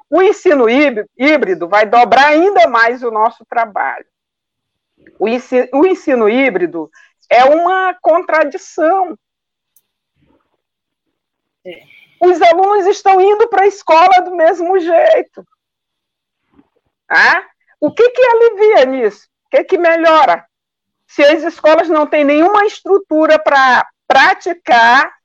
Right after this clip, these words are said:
Speaker 1: as regras sanitárias propostas pelos especialistas. A maioria das nossas pias, não,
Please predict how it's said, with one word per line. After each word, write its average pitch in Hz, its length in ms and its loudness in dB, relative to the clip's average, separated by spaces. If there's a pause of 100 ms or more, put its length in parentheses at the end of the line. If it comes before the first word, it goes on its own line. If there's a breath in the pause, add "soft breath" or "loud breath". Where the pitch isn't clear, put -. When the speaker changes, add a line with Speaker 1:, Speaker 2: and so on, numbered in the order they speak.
(240)
Speaker 1:
as 254 180 0
regras 294 480 0
sanitárias 285 800 -2
propostas 285 640 -2
pelos 277 300 -2
especialistas. 294 1200 -8 (480 loud breath)
A 247 80 0
maioria 302 380 2
das 269 180 -2
nossas 220 400 -4
pias, 277 240 -2
não, 233 180 -4